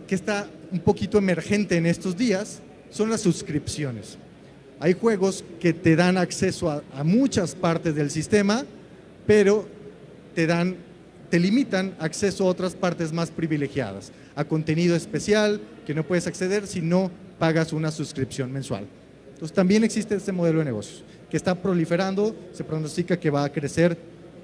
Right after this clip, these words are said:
este año. Por el lado de la publicidad, también existen sus variaciones. Están los banners, eh, los usuarios Android son los que están más familiarizados con este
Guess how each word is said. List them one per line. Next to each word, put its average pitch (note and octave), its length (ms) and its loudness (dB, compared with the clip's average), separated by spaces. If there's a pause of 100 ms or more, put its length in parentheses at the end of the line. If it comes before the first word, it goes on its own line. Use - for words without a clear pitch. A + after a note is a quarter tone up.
(100)
este D3 300 2
año. A2+ 200 -2 (2250)
Por A3 120 6
el A3+ 80 6
lado B3+ 140 0
de C4 40 6
la B3+ 120 0
publicidad, F3+ 600 0 (500)
también F#3 280 4
existen G3+ 420 0
sus E3+ 160 -4
variaciones. E3+ 760 4 (760)
Están F3 280 4
los C#3 220 4
banners, G3+ 540 0 (500)
eh, C#3 480 -2 (100)
los C#3+ 220 -4
usuarios F3+ 340 -2
Android F3+ 360 -2 (200)
son E3 140 2
los D#3 80 2
que D#3 80 -4
están D3 280 0
más E3+ 220 4
familiarizados E3+ 720 0
con E3+ 140 -4
este D#3+ 260 -4